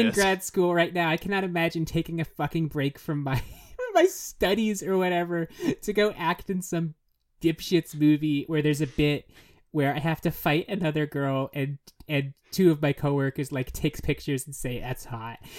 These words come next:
Speaker 2: Like, it's
Speaker 1: Yeah.
Speaker 2: just fucking
Speaker 1: She, she was
Speaker 2: sucks.
Speaker 1: literally, she might have, I don't know if this was concurrent, but I know that she edited Ryan Coogler's, one of Ryan Coogler's movies there. And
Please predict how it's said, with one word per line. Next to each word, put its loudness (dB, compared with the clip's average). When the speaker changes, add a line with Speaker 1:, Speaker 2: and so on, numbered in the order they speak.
Speaker 2:
Like, 6
it's 4
Speaker 1:
Yeah. 4
Speaker 2:
just 2
fucking 0
Speaker 1:
She, 2
she 0
was 4
Speaker 2:
sucks. -6
Speaker 1:
literally, 2
she -2
might 2
have, -6
I 6
don't 4
know 0
if -4
this -8
was -6
concurrent, -4
but 2
I 8
know 4
that 2
she -4
edited 2
Ryan 0
Coogler's, -6
one -2
of -2
Ryan -2
Coogler's -8
movies -12
there. -12
And -2